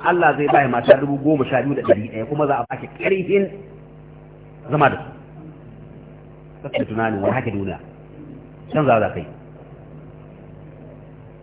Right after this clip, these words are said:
Kuma ba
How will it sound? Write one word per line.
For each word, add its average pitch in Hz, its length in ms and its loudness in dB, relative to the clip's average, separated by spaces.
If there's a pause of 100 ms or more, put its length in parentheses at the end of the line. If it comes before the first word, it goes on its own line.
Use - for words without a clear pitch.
(1160)
Kuma 294 200 8 (3000)
ba - 100 8